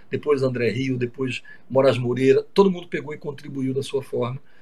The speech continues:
pra que o fervo ganhasse asas e, e, e fosse ao mundo.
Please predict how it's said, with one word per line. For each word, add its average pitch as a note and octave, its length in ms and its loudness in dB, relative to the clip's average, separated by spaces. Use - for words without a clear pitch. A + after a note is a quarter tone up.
pra - 80 -14
que - 80 -10
o - 40 -8
fervo F#3 300 4
ganhasse E3 420 -2
asas C#3+ 420 -6
e, C#3+ 200 -14
e, B2 580 -6
e A2+ 40 -10
fosse C#3 300 -4
ao D#3 100 -4
mundo. B2 240 -6